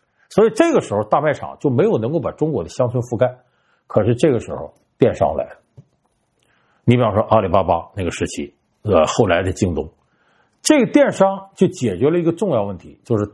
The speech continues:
打通最后一公里。你明白我说的意思吧？一下子通过物流的发展，直接把货送到农村，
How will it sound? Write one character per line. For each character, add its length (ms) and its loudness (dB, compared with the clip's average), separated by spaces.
打 160 -2
通 240 -4
最 140 0
后 180 0
一 80 0
公 160 -4
里。 160 -8
你 100 4
明 160 2
白 80 0
我 120 2
说 160 2
的 80 0
意 80 2
思 100 0
吧？ 140 -4
一 280 4
下 240 0
子 100 -8
通 240 -10
过 300 -6
物 120 2
流 160 0
的 80 -2
发 220 -2
展， 180 -10
直 160 -4
接 140 2
把 100 -2
货 180 -4
送 200 -8
到 80 -8
农 160 -14
村， 180 -16